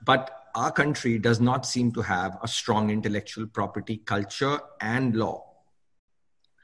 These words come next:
The copying of design is the reason why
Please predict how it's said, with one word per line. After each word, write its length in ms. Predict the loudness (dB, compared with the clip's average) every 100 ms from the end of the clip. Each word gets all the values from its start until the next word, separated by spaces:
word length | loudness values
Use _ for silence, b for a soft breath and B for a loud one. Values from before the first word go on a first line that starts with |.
| b b b
The 140 | -2
copying 440 | 4 4 6 4 4
of 140 | 2
design 500 | 4 4 4 4 2
is 220 | 0 0 0
the 140 | 0
reason 600 | 2 2 2 0 -2 -6 b b b
why 580 | -2 2 4 4 0 -2